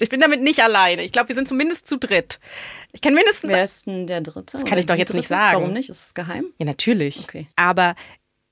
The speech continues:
Speaker 1: wenn du dich als Schriftsteller ernst nimmst, dann bist du wirklich peinlich, weil du ja dann denkst irgendwie, „Ich bin so wichtig und ich bin so interessant und jetzt sollen mir bitte alle zuhören.“
Speaker 2: Aber das betrifft doch schon recht viele, oder?
Speaker 1: Das will ich jetzt nicht beurteilen an dieser Stelle, <laughs> dein Wort, nicht meins.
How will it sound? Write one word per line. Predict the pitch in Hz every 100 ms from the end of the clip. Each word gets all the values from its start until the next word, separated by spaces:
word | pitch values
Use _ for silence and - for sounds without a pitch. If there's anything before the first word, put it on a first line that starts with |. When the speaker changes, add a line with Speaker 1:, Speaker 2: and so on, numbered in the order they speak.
| -
Speaker 1:
wenn | 208
du |
dich | 190 190
als | -
Schriftsteller | - 269 - - 175 175
ernst | 214 233 233 - -
nimmst, | 170 139 135 - - _ _ _ _ _ _ _ -
dann | 185 196
bist | 185
du | 180 160
wirklich | 202 202 -
peinlich, | - 202 175 139 -
weil | 180
du | 180
ja | 180
dann | 175 175
denkst | 180 196 220 - -
irgendwie, | 202 196 196 190 185 - - - -
„Ich | -
bin | 214 196
so | 190
wichtig | 202 - 220
und | 190
ich | 190
bin | 208 196
so | 196
interessant | 196 - 190 196 208
und | 202
jetzt | 196
sollen | 190 185
mir | 196
bitte | - 190
alle | 175 180
zuhören.“ | - 269 285 196 175
Speaker 2:
Aber | 180 165
das | 156
betrifft | - 147 - - 139
doch |
schon | - 190
recht | 160 156
viele, | - 165 160
oder? | 175 220 359 _ -
Speaker 1:
Das | -
will | 180 175
ich |
jetzt | 180 -
nicht | -
beurteilen | 185 208 - 170
an | 165
dieser | 165 165 165
Stelle, | - 175 220 285
<laughs> | -
dein | 320 294
Wort, | 269 294 -
nicht | 285 370 349
meins. | 320 294 254 392